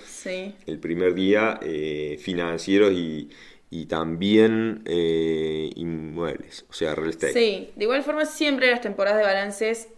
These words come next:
Speaker 1: ah, eh, le dan una volatilidad extra al mercado, entonces yo creo que era de esperar que fueran por ahí unas semanas volátiles, sobre todo en ciertos papeles según los números que presentaran.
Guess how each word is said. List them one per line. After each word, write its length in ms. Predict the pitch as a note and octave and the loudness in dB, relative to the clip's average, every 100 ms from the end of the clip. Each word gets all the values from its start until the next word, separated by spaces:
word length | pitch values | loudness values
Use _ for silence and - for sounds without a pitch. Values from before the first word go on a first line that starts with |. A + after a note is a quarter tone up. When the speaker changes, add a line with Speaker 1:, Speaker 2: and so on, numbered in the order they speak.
| _ _ - _ _ - | _ _ -20 _ _ -10
Speaker 1:
ah, 160 | F#3 F#3 | -6 -4
eh, 300 | G3 F#3+ F#3 | -2 -2 -2
le 120 | F#3+ | 0
dan 200 | G3 G#3+ | 0 0
una 320 | A#3 A#3 A3+ | -2 0 2
volatilidad 540 | G#3 G3 F#3+ G3 G3 G#3 | 4 4 2 4 10 10
extra 340 | G#3 - F#3+ | 10 2 0
al 60 | F3+ | 0
mercado, 480 | F3 F3 F3+ F3 E3+ | -2 0 0 2 0
entonces 500 | E3 F#3 F#3+ G3 G3 - - _ - | -4 -8 -4 -4 -6 -16 -20 _ -8
yo 100 | G3 | -2
creo 200 | G#3+ G#3+ | 0 2
que 380 | G3+ F#3+ - G#3+ | 2 2 4 6
era 140 | A3 | 8
de 80 | G#3 | 8
esperar 480 | G#3 G#3 F#3+ F#3+ - | 4 0 4 4 2
que 100 | G#3 | -4
fueran 460 | - G#3+ G#3 G3 | -6 2 4 4
por 100 | F#3+ | 2
ahí 80 | F#3 | 0
unas 160 | F#3+ G3+ | -2 -6
semanas 320 | F#3+ F#3+ G3+ | -6 -6 0
volátiles, 640 | F#3 F#3 F#3 G3+ G3+ G#3+ G#3+ | 4 4 4 2 -2 -2 -4
sobre 300 | - G3+ G3 | -8 -4 -4
todo 140 | G3 G#3+ | 0 0
en 140 | G#3+ | -2
ciertos 420 | G#3+ G#3+ G3 G#3 G#3 | 0 2 2 2 0
papeles 440 | F#3+ F3+ G3+ A3+ | 0 0 0 -2
según 260 | G3+ F3+ F#3 | -4 -6 -4
los 160 | F#3+ | -4
números 300 | F3+ F#3 F#3+ | -4 -6 -6
que 80 | F#3+ | -6
presentaran. 840 | F#3+ F#3 F3+ F#3 F#3 F3 E3+ - | -8 -8 -8 0 0 0 -4 -10